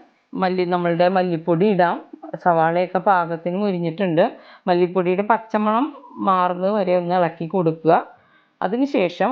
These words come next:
അതിലേക്ക് മുളക് പൊടി എടുത്തു വെച്ചതും പിന്നെ മഞ്ഞൾപ്പൊടി, രണ്ട് ടീസ്പൂണാണ് മുളക് പൊടി നമ്മൾ പറഞ്ഞത്, അതിട്ടൊന്ന് ഇളക്കി ഒരു അര ടീസ്പൂൺ താഴെ മഞ്ഞൾപ്പൊടിയും പിന്നെ കുരുമുളക് പൊടി, ഗരം മസാല, അതുപോലെ തന്നെ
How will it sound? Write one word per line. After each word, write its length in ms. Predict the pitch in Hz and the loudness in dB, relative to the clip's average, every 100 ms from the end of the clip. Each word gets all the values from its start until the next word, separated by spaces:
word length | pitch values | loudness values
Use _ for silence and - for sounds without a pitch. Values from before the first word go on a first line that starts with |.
| 240 | 0
അതിലേക്ക് 440 | 180 165 160 214 311 - 185 | 0 0 0 -2 -6 -6 0
മുളക് 280 | 175 175 165 | 2 2 -2
പൊടി 160 | 175 185 | -2 0
എടുത്തു 220 | 165 165 160 | -2 0 -2
വെച്ചതും 400 | 160 160 180 202 135 - _ _ _ _ | 0 -2 -2 -2 -4 -10 _ _ _ _
പിന്നെ 280 | 180 170 170 165 170 | 0 2 0 -2 -2
മഞ്ഞൾപ്പൊടി, 600 | 165 170 185 180 185 175 165 | -2 0 -2 -2 -2 -2 -2
രണ്ട് 240 | 180 185 226 233 | -2 0 -2 0
ടീസ്പൂണാണ് 600 | 214 - 214 214 214 208 | -4 -4 -2 -2 -2 -2
മുളക് 240 | 220 208 196 | 0 0 0
പൊടി 200 | 196 220 - - | 0 0 -2 -4
നമ്മൾ 180 | 202 202 214 | -2 0 0
പറഞ്ഞത്, 340 | 202 196 190 254 | 0 -2 -2 -2
അതിട്ടൊന്ന് 460 | 208 185 185 196 196 | -2 -4 -2 -4 -2
ഇളക്കി 300 | 196 180 220 262 - | -2 -2 -2 -2 2
ഒരു 100 | 190 | 2
അര 180 | 180 196 202 | 2 0 0
ടീസ്പൂൺ 360 | 226 190 214 214 208 | -4 -2 -4 -2 2
താഴെ 340 | 202 185 185 285 - - - - - 190 | 0 2 0 -2 -6 -20 -20 -20 -6 0
മഞ്ഞൾപ്പൊടിയും 800 | 185 180 180 185 - 180 165 220 311 - - - - 208 | 0 2 0 -2 -2 -2 0 -2 -4 -10 -12 -16 -8 -2
പിന്നെ 320 | 190 196 269 - - _ _ - - | 0 2 0 -2 -12 _ _ -10 -4
കുരുമുളക് 580 | 214 196 190 196 190 185 | -2 0 0 2 2 2
പൊടി, 240 | 185 196 294 262 | 0 0 0 0
ഗരം 240 | 202 175 180 | 2 0 -2
മസാല, 420 | 180 185 175 180 226 311 - _ _ _ - | -2 0 2 2 0 -2 -16 _ _ _ -6
അതുപോലെ 400 | 180 180 190 196 185 | -4 0 2 2 2
തന്നെ 200 | 175 | 0